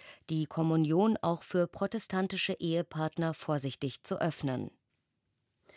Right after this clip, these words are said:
Für einen aufgeklärten Islam wären nach Aussagen des Islamwissenschaftlers Muhannad Khurshid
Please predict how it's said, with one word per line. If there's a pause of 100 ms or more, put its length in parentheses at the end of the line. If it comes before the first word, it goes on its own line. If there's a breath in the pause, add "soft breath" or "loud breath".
(720 loud breath)
Für
einen
aufgeklärten
Islam
wären
nach
Aussagen
des
Islamwissenschaftlers
Muhannad
Khurshid